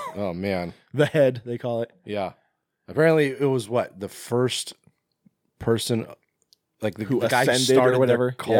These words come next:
Speaker 1: Yeah.
Speaker 2: or something?
Speaker 1: Yeah. He's, like, the first one to ascend. They keep talking about ascending.
Speaker 2: Um, and, uh, yeah, I, like, uh, the guy, uh, Tom,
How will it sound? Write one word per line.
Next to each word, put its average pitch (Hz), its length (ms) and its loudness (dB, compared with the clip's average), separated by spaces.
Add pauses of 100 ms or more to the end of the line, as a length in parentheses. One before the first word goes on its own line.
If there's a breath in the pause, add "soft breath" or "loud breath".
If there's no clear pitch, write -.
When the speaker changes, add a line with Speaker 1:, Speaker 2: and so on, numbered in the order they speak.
(120)
Speaker 1:
Yeah. - 40 -2
Speaker 2:
or 123 40 -2
something? 135 420 -4 (160)
Speaker 1:
Yeah. 98 320 2 (540 loud breath)
He's, 113 80 -10
like, 113 100 -2
the 113 80 0
first 110 240 0
one 110 160 2
to 104 140 -4
ascend. 98 440 0
They 95 120 -4
keep 104 120 -8
talking 107 220 0
about 95 160 0
ascending. 95 640 -2 (1900 soft breath)
Speaker 2:
Um, 85 480 -4 (760)
and, 90 380 0
uh, 82 260 0 (1400)
yeah, 90 340 0
I, 131 360 2
like, 143 240 0
uh, 135 220 4 (140)
the 101 220 -10 (1000)
guy, 107 500 2 (800)
uh, 85 300 -10 (320)
Tom, 101 380 0